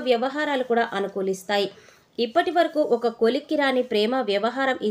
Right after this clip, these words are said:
సమయంలో మీకు అనుకూలమైన సమాధానంగా మారుతుంది. మీ ప్రేమ బంధాన్ని వివాహ బంధంగా మార్చుకోగలుగుతారు. ఈ సమయంలో తులారాశి వారి జీవితంలో వచ్చే మార్పులు ఊహించని శుభ ఫలితాలను కలగచేస్తాయి.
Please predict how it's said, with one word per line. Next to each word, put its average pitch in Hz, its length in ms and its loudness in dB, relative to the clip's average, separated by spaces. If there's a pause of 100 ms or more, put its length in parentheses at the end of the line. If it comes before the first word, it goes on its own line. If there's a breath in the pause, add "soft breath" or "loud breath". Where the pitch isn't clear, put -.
(120)
సమయంలో 254 480 0
మీకు 214 180 -2 (160)
అనుకూలమైన 226 640 0 (140)
సమాధానంగా 208 640 -2 (100)
మారుతుంది. 190 480 -2 (840)
మీ 294 100 4 (120)
ప్రేమ 277 220 6 (120)
బంధాన్ని 277 460 0 (140)
వివాహ 240 260 2 (160)
బంధంగా 226 380 0 (100)
మార్చుకోగలుగుతారు. 190 1000 0 (520 loud breath)
ఈ 285 80 4 (120)
సమయంలో 330 380 4 (100)
తులారాశి 269 520 2
వారి 262 160 4 (100)
జీవితంలో 247 500 2
వచ్చే 226 240 2 (100)
మార్పులు 247 400 2 (160)
ఊహించని 254 540 2
శుభ 196 160 -2 (140)
ఫలితాలను 220 560 0
కలగచేస్తాయి. 190 720 0